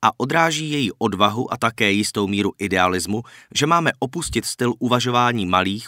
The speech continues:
ukřivděných a chovat se jako sebevědomý partner. A součástí důvěry je i to,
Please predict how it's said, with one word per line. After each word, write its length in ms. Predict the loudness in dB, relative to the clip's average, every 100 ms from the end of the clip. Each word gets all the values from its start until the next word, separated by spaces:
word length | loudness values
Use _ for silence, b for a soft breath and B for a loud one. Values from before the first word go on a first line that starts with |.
| -8
ukřivděných 800 | -4 -2 -2 0 -2 -2 -6 -10 -8
a 80 |
chovat 300 | -6 -2 -2
se 160 | 0 -2
jako 220 | -2 -2
sebevědomý 600 | -2 0 0 0 0 -2
partner. 500 | -2 -4 -4 -12 -12 -16 _ _ _ _ B B B 0
A 140 | 2
součástí 580 | 2 0 2 2 2 -2
důvěry 380 | 0 2 4 6
je 120 | 4 0
i 100 | -6
to, 220 | -4